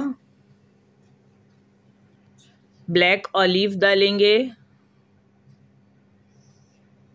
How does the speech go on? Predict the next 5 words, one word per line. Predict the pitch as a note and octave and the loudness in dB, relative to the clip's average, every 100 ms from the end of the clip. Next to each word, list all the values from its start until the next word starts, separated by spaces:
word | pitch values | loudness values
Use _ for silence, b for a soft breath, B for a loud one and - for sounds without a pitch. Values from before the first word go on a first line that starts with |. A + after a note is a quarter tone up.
| _ _ _ _ _ _ _ _ _ _ _ _ _ _ _ _ _ _ _ _ - - | _ _ _ _ _ _ _ _ _ _ _ _ _ _ _ _ _ _ _ _ -12 -2
ऑरिगेनो | F3 F3+ F#3 F#3+ G3+ | 0 2 2 0 -2
हर्ब्स | F#3+ F3 F#3 F3+ | 0 0 0 -2
डालेंगे | F#3+ G3 G3 G#3 | 0 2 0 0
हम | G#3 G3+ | -2 -4
थोड़ा, | G#3 G3 G3 | -2 0 0